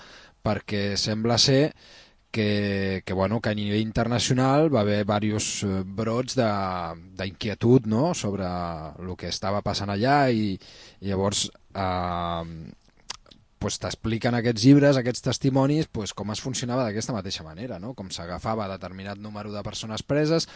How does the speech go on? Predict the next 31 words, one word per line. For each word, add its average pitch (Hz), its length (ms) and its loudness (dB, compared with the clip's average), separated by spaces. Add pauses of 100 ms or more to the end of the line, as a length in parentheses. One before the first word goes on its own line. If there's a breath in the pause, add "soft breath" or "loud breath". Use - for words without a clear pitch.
(160 soft breath)
se - 160 -8
les 95 160 -4
posava 104 300 2
a 98 80 -2
determinat 98 420 -4
puesto, 160 400 6 (240 soft breath)
se'ls 113 260 0
hi 120 60 2
donava 113 320 2
una 107 160 0
roba 113 320 2
fins 107 300 -6
que 107 100 -6 (640 soft breath)
passaven 120 320 0
les 117 160 -2
visites, 113 400 -2
després 110 240 -6
se'ls 107 160 -2
hi 110 80 -6
tornava 107 320 0
a 107 80 -2
treure, 185 380 12 (100)
mogudes 147 400 10
d'aquestes, 107 540 2
vale? 139 240 4
Llavors, 120 320 2 (500 loud breath)
eh, 113 400 0
aquí 123 320 4
lo 160 100 12
que 147 380 6
veiem 156 460 6